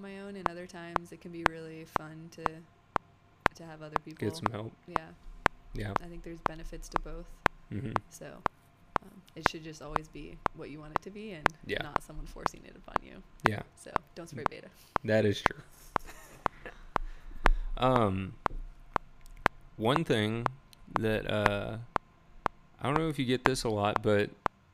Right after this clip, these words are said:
Speaker 2: do you have a lot of members that have gone from, like, you guys opened up, and then this happened to me. I, you guys opened up, and I had here, and then, like, a standard, like, Gold's Gym-esque type place that I would go
Speaker 1: Mm-hmm.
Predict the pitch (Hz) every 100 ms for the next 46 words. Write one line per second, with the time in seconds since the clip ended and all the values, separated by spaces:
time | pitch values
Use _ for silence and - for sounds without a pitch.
0 | - - - 123 117 117 110 110 117 123
1 | 170 185 165 - - - 117 117 117 110
2 | 113 117 110 120 107 104 104 104 107 104
3 | 113 98 95 95 - - - - - -
4 | - - 113 117 107 104 107 - 107 98
5 | 98 98 - - - - - - - -
6 | - - 107 101 101 98 - - 123 139
7 | 139 123 113 107 104 101 - 107 117 120
8 | 117 - - - 117 123 117 123 120 107
9 | 107 101 98 - - 104 101 104 101 98
10 | 117 117 107 110 104 104 101 98 - 95
11 | 98 - - _ _ - - - 107 104
12 | 104 101 104 101 101 - 107 101 101 -
13 | - 101 98 98 - - - 104 98 -
14 | 104 104 - 110 101 101 101